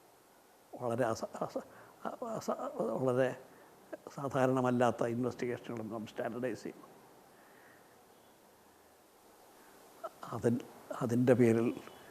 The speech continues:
നമുക്കൊരുപാട് ക്രെഡിറ്റ് കിട്ടി. ആയിരത്തി തൊള്ളായിരത്തി അൻപത്തെട്ടിലാണെന്ന് തോന്നുന്നു, ചാണ്ടിയിലൊരു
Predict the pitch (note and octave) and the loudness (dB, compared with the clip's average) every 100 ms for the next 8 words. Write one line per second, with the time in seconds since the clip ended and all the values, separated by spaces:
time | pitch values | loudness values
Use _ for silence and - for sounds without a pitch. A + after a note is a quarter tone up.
0 | - - - A#2 A2 A2 G#2+ G#2+ A#2 A2 | -20 -12 -4 -2 -2 -2 -2 2 2 2
1 | - - - A#2+ A2+ - D#3+ G3 - - | -2 -10 -8 -6 -6 -6 -8 -10 -14 -16
2 | - - - - - - - - - - | -20 -20 -20 -20 -20 -20 -20 -20 -20 -20
3 | - - - - - - - - - - | -20 -20 -20 -20 -20 -20 -20 -20 -20 -20
4 | - - - - A2 G#2+ A2+ A2 A2+ B2 | -20 -20 -20 -10 -8 -4 -2 -2 -2 -4
5 | G#2+ - - - - - - - - - | -6 -8 -20 -20 -20 -20 -20 -20 -20 -20
6 | - - - - - - - - - - | -20 -20 -20 -20 -20 -20 -20 -20 -20 -20
7 | - - - - - - - - G#2+ G#2+ | -20 -20 -20 -20 -20 -20 -8 -2 0 0
8 | G#2+ - - A2+ A2 A2 G#2+ G#2 G#2 G#2+ | 0 0 2 2 2 2 2 0 0 -4
9 | A2 - - - - - - - - - | -6 -10 -20 -20 -20 -20 -20 -20 -10 -2
10 | A#2 A2 B2 A2 G#2+ G2+ | 2 2 4 4 2 0